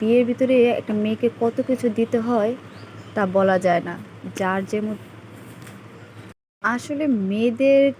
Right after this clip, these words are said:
চাহিদার কোনো শেষ নেই, আর পড়ারও কোনো শেষ নেই। আসলে মেয়ে মানুষ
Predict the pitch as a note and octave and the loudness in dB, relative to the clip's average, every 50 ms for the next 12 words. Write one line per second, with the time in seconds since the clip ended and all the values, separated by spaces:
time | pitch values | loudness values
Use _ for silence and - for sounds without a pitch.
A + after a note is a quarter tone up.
0 | - - A#3+ A3+ A#3+ B3 A#3+ B3 B3 B3+ A#3+ A#3+ A#3+ - - - A3+ A3 G#3+ - | -4 -4 -2 -2 0 0 0 0 0 -2 -4 -4 -4 -6 -4 -2 -2 -2 -2 -4
1 | - - A#3+ A#3 A#3 B3 C4 C4+ D#4+ - - - - - - - - - - - | -8 -8 -6 -4 -2 -4 -4 -4 -6 -12 -18 -20 -20 -20 -20 -20 -20 -20 -20 -20
2 | - - - - - - - F3+ F#3 - - - A3+ G#3+ G#3 G#3 G#3 G#3+ G#3 G3+ | -20 -20 -20 -20 -12 -8 -6 -6 -6 -8 -6 -4 -2 0 0 0 0 -2 -4 -6
3 | - F3+ F3+ F3 - - E3+ F3+ - - E3+ E3 - - - - - - - - | -6 -8 -8 -6 -6 -6 -6 -6 -6 -8 -10 -10 -10 -12 -14 -18 -20 -20 -20 -20
4 | - - - - - - - B3+ B3 B3+ A3+ G#3 G3+ G#3 A3 A3+ A#3 A#3+ B3 B3 | -20 -16 -12 -10 -10 -6 -4 -2 0 0 0 0 -2 -2 -2 -2 -2 -2 0 0
5 | B3 B3+ | 0 -2